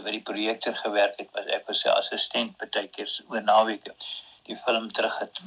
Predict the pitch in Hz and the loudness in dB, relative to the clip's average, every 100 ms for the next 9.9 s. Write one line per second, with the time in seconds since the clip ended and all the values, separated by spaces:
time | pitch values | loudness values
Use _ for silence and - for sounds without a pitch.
0 | - - 107 104 98 - 123 110 110 104 | 0 4 4 2 -4 0 2 2 2 0
1 | - - - - - 139 135 135 135 131 | -4 -16 -12 -4 4 4 4 6 6 6
2 | 120 120 104 113 131 131 123 120 117 123 | 0 -2 0 0 2 -2 -4 -6 -6 -6
3 | - 123 - _ _ _ _ - 110 - | -4 -4 -4 _ _ _ _ -8 -6 -6
4 | 113 98 - - 98 - - 101 - 151 | -6 -6 -2 0 -2 -6 -6 -4 2 2
5 | 143 127 - 147 131 113 113 _ _ _ | 4 2 0 -2 2 2 0 _ _ _
6 | - 117 107 107 107 110 - 98 - 101 | -6 2 2 2 0 -4 -4 -4 -4 -4
7 | 101 - 117 117 110 101 101 95 98 - | -2 4 8 8 4 -8 -10 -8 -6 -2
8 | 120 120 110 - - 110 117 113 104 101 | -4 -4 -10 -10 -8 -4 -2 -2 -4 -6
9 | - 101 - 113 - 107 - - - | -8 -10 -6 -6 -6 -12 -12 -6 -2